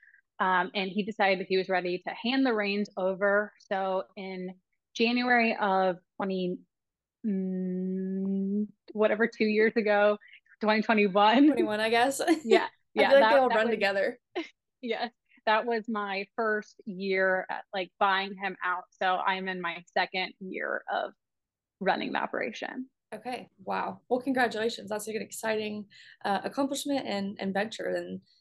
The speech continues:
Speaker 2: um, obviously being a woman, which we'll get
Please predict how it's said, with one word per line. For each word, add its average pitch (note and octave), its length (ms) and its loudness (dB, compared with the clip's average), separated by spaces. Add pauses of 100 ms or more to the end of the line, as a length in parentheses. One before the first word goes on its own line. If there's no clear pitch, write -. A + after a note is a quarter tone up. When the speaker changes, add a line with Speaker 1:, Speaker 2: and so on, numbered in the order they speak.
(200)
Speaker 2:
um, F#3 400 -4 (600)
obviously G3+ 640 0 (280)
being G#3 300 4
a G3 80 4
woman, G#3 420 2
which G#3+ 180 -4
we'll G#3+ 100 -6
get G3+ 260 -4